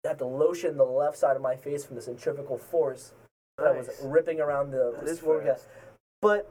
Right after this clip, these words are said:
Speaker 1: I was, I, I had a funny conversation
Speaker 2: Oh,
Speaker 1: about
Speaker 2: dude, it smells like poop in here. <laughs>
Speaker 1: <laughs> It does smell like poop particles.
Speaker 2: Oh my God.
Speaker 1: Sediments in the air. But
Speaker 2: Particulate matter.
Speaker 1: <laughs> Particulate matter. You can just filter it with, with the, with the J cloth.
Speaker 2: I don't wanna ruin the sound quality.
Speaker 1: No, it's fine.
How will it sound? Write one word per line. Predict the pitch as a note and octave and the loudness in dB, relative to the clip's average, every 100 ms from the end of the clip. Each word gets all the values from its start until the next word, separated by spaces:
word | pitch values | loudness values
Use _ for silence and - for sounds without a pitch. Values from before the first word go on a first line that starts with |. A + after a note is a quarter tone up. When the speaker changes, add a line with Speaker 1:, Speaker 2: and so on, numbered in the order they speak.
| - | 2
Speaker 1:
I | F#3+ | 4
was, | G#3 G#3 | 4 2
I, | G3+ A3 G3 | -2 0 2
I | |
had | F#3+ | 2
a | G3 | 2
funny | G#3 G#3 | 0 -2
conversation | G3 F#3+ F3 F3+ - | 2 2 2 4 6
Speaker 2:
Oh, | |
Speaker 1:
about | F3+ D#3+ - | 6 4 -2
Speaker 2:
dude, | F#3 | -6
it | E3+ | -6
smells | - G3 | -4 0
like | E3+ - | 0 -2
poop | G#3+ A3+ | -4 -2
in | A3+ | -2
here. | - C5+ G#5 G5 A#4 - | -2 -6 -6 4 4 4
<laughs> | |
Speaker 1:
<laughs> | - | -4
It | D3 C#3+ | -4 0
does | C#3 - | 0 0
smell | D3+ | -8
like | C#3+ - | -8 -8
poop | D#3+ | -2
particles. | D3 C#3 C3+ B2+ | 0 0 -2 -6
Speaker 2:
Oh | D3 | -8
my | D#3+ - | -10 -6
God. | - F#3+ | -2 -2
Speaker 1:
Sediments | - G3 G3+ G3 G3+ F3 | 0 0 2 2 -4 -8
in | E3 | -6
the | D3+ | -6
air. | D3 C#3 - - | -2 -4 -6 -4
But | F3+ | 0
Speaker 2:
Particulate | E3 D#3 - G3 F3 | 4 2 2 -4 -4
matter. | F#3 G3 F#3 F3 | -4 -2 0 0
Speaker 1:
<laughs> | - | -2
Particulate | F3+ - F3+ E3 D#3 | -20 -12 -6 -6 -4
matter. | C#3+ E3+ | -6 -8
You | A3+ | -8
can | |
just | B3 - - | -8 -8 -6
filter | G3 G3 F3+ | -6 0 0
it | E3+ | 2
with, | E3+ - | -2 -2
with | D3 - | -14 -10
the, | C#3 - - | -12 -12 -16
with | C#3+ | -14
the | C#3 C#3 C3+ | -10 -12 -12
J | C3+ C3 B2+ - _ - | -8 -6 -8 -16 _ -14
cloth. | - C#3+ C#3 - - | -4 -2 -2 -4 -14
Speaker 2:
I | F#3 | -8
don't | D#3 | -6
wanna | D3 | -6
ruin | D#3+ F3 | -4 -6
the | D3 | -6
sound | - E3+ A3 | -6 -6 -6
quality. | - C3+ C3 D3 E3+ - _ - | -8 -8 -6 -8 -12 -18 _ -6
Speaker 1:
No, | - | -4
it's | - - | -6 -12
fine. | - | -12